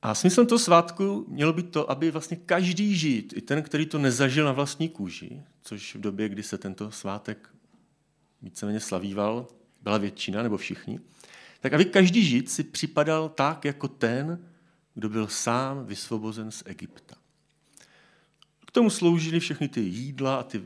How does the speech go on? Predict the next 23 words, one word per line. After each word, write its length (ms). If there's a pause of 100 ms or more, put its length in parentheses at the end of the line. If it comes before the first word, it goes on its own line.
(180)
ty 80
věci, 260
které 220
se 260 (240)
říkaly. 520 (560)
A 40
sloužila 320
k 20
tomu 160
také 240
jedna 220
otázka, 840 (420)
kterou 320
pokládal 800
nejmladší 540
syn 540
té 160
rodiny 520 (1080)
svému 340
otci 520 (480)
nebo 180
těm 200
lidem. 400